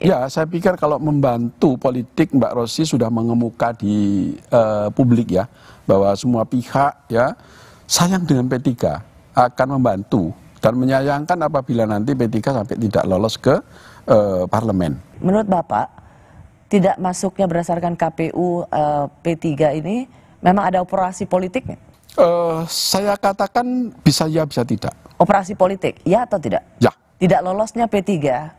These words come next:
Speaker 1: masuk ke parlemen karena ada operasi politik.
Speaker 2: Ya.
Speaker 1: Ya atau tidak?
Speaker 2: Eh, karena gini ya,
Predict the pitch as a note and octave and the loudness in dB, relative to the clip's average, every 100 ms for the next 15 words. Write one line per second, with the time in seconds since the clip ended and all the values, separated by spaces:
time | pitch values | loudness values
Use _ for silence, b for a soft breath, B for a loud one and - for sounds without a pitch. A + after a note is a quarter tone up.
0 | - D#3+ F3 F#3+ F#3 F#3 E3 D#3+ D#3 D#3 | -4 0 0 -2 -2 0 0 -2 -4 -2
1 | F3 D#3+ D3 D3+ C#3 - C#3 - C3 B2+ | 0 0 0 0 -2 -2 -4 -2 -2 -2
2 | - - _ _ _ _ _ _ - G#3+ | -4 -12 _ _ _ _ _ _ 4 4
3 | A#3+ A#3+ A#3 G#3 D3+ - - - G3 F3 | 4 -2 -4 -2 -2 -4 -10 0 2 2
4 | D3 - _ _ - F#3 C4 D#4+ F#3+ C#3+ | 0 -10 _ _ 0 0 2 0 2 2
5 | G#2+ | 0